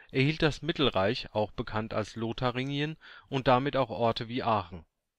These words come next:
Ludwig der Deutsche das Ostreich, bestehend aus den Gebieten östlich des Rheins sowie dem Gebiet um Worms und Mainz. Ohne prestigeträchtige Orte wie etwa Aachen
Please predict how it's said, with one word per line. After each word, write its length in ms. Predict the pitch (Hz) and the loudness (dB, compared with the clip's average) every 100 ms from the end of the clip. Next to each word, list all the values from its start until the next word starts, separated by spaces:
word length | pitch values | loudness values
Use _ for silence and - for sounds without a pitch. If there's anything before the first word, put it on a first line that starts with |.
| _ _ _ _ _ _ _ _ _ _ _ _ _ _ _ - | _ _ _ _ _ _ _ _ _ _ _ _ _ _ _ -8
Ludwig 440 | 135 190 190 - | -6 -2 -2 2
der 120 | 135 | 2
Deutsche 400 | 120 131 156 - | 4 4 2 0
das 220 | 170 139 | -2 -2
Ostreich, 640 | - 160 - 101 92 - - - | 0 -2 -2 -2 -2 -2 -10 -8
bestehend 460 | 120 - 127 135 131 | -6 -2 0 0 0
aus 200 | 113 - | -2 -2
den 160 | 123 | -4
Gebieten 420 | 110 107 131 135 131 | -4 -4 -6 -6 -4
östlich 460 | 127 - 117 117 | -4 -4 -6 -8
des 240 | 113 - 107 | -8 -4 0
Rheins 320 | 110 139 - | 2 0 -4
sowie 400 | - 110 107 110 | -8 -6 -6 -4
dem 220 | 120 113 | -4 -4
Gebiet 360 | 110 120 135 - | -6 -6 -6 -6
um 220 | 117 104 | -6 0
Worms 340 | 104 117 - | 2 2 -4
und 240 | - 113 - | -10 -8 -2
Mainz. 480 | 110 92 85 - - _ _ _ _ _ _ _ _ _ _ _ _ _ _ - | -2 -2 -6 -16 -20 _ _ _ _ _ _ _ _ _ _ _ _ _ _ -2
Ohne 220 | 151 185 | 0 0
prestigeträchtige 1120 | - 143 - - 196 - - - - 113 95 | 0 0 0 -4 -2 -2 0 0 -2 -2 4
Orte 360 | 110 113 123 | 4 4 0
wie 140 | 104 107 | -4 -4
etwa 300 | 104 - 104 | -4 -2 0
Aachen 440 | - 117 131 139 | 4 4 2 -8